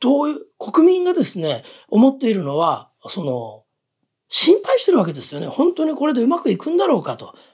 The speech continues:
いうことを心配してる。で、それは、「いいんだ」と。「私はこれで、え、まあ、もう絶対大丈夫なんだ」というふうに言っても、それは本当に大丈夫なのかという、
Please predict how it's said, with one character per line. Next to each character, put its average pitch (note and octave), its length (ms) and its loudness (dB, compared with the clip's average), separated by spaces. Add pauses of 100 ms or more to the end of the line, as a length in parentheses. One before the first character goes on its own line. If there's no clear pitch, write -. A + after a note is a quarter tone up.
(100)
い A#3 60 0
う A3+ 80 2
こ G3+ 100 -2
と D3+ 120 -8
を A#2+ 40 -6
心 D4 220 0
配 D4 160 2
し C#4 40 -12
て A3+ 80 -8
る。 B2 120 -12 (340)
で、 B3+ 100 -2
そ - 140 0
れ C#4 100 2 (200)
は、 G#3+ 260 -4
「い G3+ 60 -4
い C4 140 6
ん D#4+ 60 6
だ」 F#3+ 140 -2
と。 - 240 -12
「私 G#3+ 280 -4
は C#4+ 120 2
こ A#3+ 120 -2
れ B3+ 80 2
で、 A3+ 320 0
え、 G#3 40 0
ま G#3 220 -8
あ、 G3+ 40 -6
も D#3 420 -6
う - 160 -14 (420)
絶 - 180 -12
対 C4 140 4
大 A3+ 160 0
丈 C4+ 80 -4
夫 A#3+ 60 0
な F3+ 100 -2
ん - 20 -8
だ」 A#2+ 80 -12
と - 100 -20 (280)
い - 80 -4
う G3+ 100 0
ふ A#3 120 -2
う - 20 -2
に F3 260 -8
言 B3 180 -6
っ - 40 -8
て - 140 2
も、 B3 120 4
そ - 140 -6
れ C#3 40 -6
は - 60 -12
本 F4 260 0
当 F#4+ 120 0
に F4 80 -2
大 D#4 180 2
丈 F#4+ 80 6
夫 F4+ 60 2
な C4+ 80 2
の F3+ 100 0
か A3+ 140 -2
と D#3 160 -4
い A3+ 120 2
う、 A3 120 0